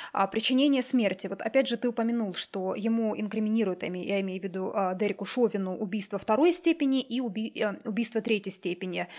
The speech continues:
А громадная разница между ними в том, что убийство второй степени — это намеренное убийство. То есть прокурату-, а, прокуроры считают, что Дерек Шовин хотел убить, а, Джорджа Флойда, а, ставя ему свое колено на его шею.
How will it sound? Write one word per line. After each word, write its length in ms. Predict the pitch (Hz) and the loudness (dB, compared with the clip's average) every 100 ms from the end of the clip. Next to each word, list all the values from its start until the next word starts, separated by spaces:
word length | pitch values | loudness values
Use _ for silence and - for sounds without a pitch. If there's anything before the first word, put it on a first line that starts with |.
| - - | -12 0
А 160 | - 190 | 2 4
громадная 400 | 226 240 202 208 | 6 6 6 4
разница 340 | 226 202 202 | 4 2 -4
между 220 | 190 190 | -6 -2
ними 220 | 208 190 | -2 -2
в 80 | 196 | 2
том, 160 | 302 339 | 4 4
что 240 | - 302 | 4 2
убийство 400 | 247 196 202 185 | 2 0 -2 -4
второй 260 | - 220 202 | 0 2 2
степени — 380 | - 277 294 226 | 2 2 2 0
это 160 | 208 | 0
намеренное 520 | 202 190 208 220 202 | 0 0 0 0 0
убийство. 540 | 202 190 185 170 - 165 | -2 -4 -6 -8 -10 -10
То 140 | - | -4
есть 120 | 196 | -4
прокурату-, 520 | - 185 226 240 262 - | -2 0 0 0 0 2
а, 180 | 196 | 2
прокуроры 500 | 190 202 240 285 370 | 2 0 2 4 6
считают, 440 | 320 - 226 254 254 | 4 0 2 4 2
что 300 | - 240 220 - - - 202 | 4 4 4 2 -12 -6 4
Дерек 320 | 233 226 208 | 8 8 6
Шовин 440 | - 277 339 330 | 2 4 6 4
хотел 640 | - 240 202 208 202 254 240 | 4 0 0 -2 0 -2 -4
убить, 500 | 196 175 214 - - | -6 -4 -4 -4 -6
а, 260 | - 196 185 | -4 -4 -4
Джорджа 420 | 208 226 202 220 202 | -2 0 0 0 -4
Флойда, 560 | - 202 185 180 185 | -2 -2 0 2 2
а, 440 | - 190 175 - - - | 0 -2 -2 -4 -8 -12
ставя 400 | - - 214 220 | -6 4 6 6
ему 320 | 202 196 196 - | 2 0 -2 -4
свое 300 | - 208 208 | -4 -2 -2
колено 400 | - 202 240 262 | 0 0 2 2
на 120 | 202 | -2
его 200 | 180 180 | -4 -4
шею. 520 | 208 - 202 185 - | -4 0 2 2 -4